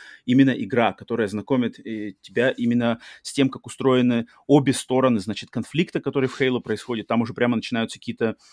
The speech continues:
философско-религиозные замуты, что за ковенанты, что за инопланетяне, которые сражаются с людьми, какой у них там устроен, за ш-, за что они воюют,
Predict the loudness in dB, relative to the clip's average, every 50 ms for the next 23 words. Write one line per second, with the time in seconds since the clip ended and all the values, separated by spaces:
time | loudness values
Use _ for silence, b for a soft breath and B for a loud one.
0 | b b b b b -6 -2 0 0 0 0 0 -2 -2 -2 -2 -2 -2 0 0
1 | 0 -4 -4 -4 0 2 4 4 4 2 2 0 0 2 2 2 0 0 -2 -4
2 | -2 -2 -2 0 2 0 0 0 -4 -8 -6 -6 -6 -6 -6 -6 -4 -4 -2 0
3 | 0 0 0 -2 -4 -8 -10 -10 -6 -4 -2 -2 -2 -4 -4 -2 -2 -2 0 2
4 | 2 2 2 2 0 -2 -4 -2 -4 -4 -4 -4 -4 -2 0 -2 -2 -2 -6 -14
5 | -14 -10 -4 -4 -4 -4 -6 -4 -2 0 0 2 0 -2 -2 -2 -6 -6 -6 -8
6 | -6 -4 -2 0 0 -2 -4 -8 -10 -12 -12 -12 -14 -12 -8 -8 -8 -8 -4 -4
7 | -2 0 2 2 2 2 4 2 0 0 0 -2 -2 -4 -6